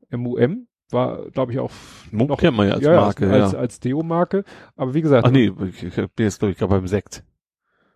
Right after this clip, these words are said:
Speaker 2: Manchmal muss eben Mumm sein, war ein Sekt und
Speaker 1: war
Speaker 2: kein
Speaker 1: mit
Speaker 2: Deo.
Speaker 1: Doppel-M. Ja, ja gut, also ich hab da Bilder,
Speaker 2: <laughs>
Speaker 1: aber dann mit Deo-Roller, aber hab ich dann gefunden, wie gesagt, es hieß dann, dass der Deo-Roller,
Speaker 2: Wär das
Speaker 1: ich glaub, neunzehn
Speaker 2: amerikanisch, dann wär's ja Mom.
Speaker 1: Ja.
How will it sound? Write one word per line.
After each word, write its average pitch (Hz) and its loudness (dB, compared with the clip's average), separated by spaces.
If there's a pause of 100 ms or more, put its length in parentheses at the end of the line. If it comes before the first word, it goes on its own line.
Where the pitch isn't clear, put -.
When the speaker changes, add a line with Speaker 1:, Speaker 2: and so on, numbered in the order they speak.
(120)
Speaker 2:
Manchmal 110 -6
muss 110 -6
eben 110 -2
Mumm 131 -2
sein, 135 2
war 123 4
ein 120 -2
Sekt 120 0
und 120 -8
Speaker 1:
war 131 2
Speaker 2:
kein 104 -2
Speaker 1:
mit 104 2
Speaker 2:
Deo. 104 4
Speaker 1:
Doppel-M. 107 -6 (1000)
Ja, 233 -4 (320)
ja 160 4
gut, 185 2
also 135 2
ich 135 2
hab 165 0
da 175 2
Bilder, 160 4
Speaker 2:
<laughs> 113 -2
Speaker 1:
aber 151 4
dann 160 4
mit 143 -4
Deo-Roller, 196 4
aber 165 4
hab 165 0
ich 165 -4
dann 160 0
gefunden, 160 -6
wie 175 -6
gesagt, 147 2
es 113 -8
hieß 196 -2
dann, 175 2
dass 147 0
der 123 0
Deo-Roller, 165 0
Speaker 2:
Wär 151 6
das 110 4
Speaker 1:
ich - -10
glaub, 143 2
neunzehn 147 0
Speaker 2:
amerikanisch, 104 -4
dann 107 -6
wär's 101 -2
ja 101 2
Mom. 98 0 (1040)
Speaker 1:
Ja. 135 0